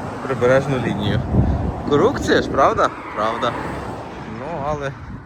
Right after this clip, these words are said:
при нинішній владі в двадцять п'ятому році про то так, мало говорять. Ну, але по факту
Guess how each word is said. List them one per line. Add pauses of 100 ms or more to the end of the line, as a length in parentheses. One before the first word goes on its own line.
(440)
при
нинішній
владі
в
двадцять
п'ятому
році (600)
про
то
так, (520)
мало
говорять. (680)
Ну,
але
по (120)
факту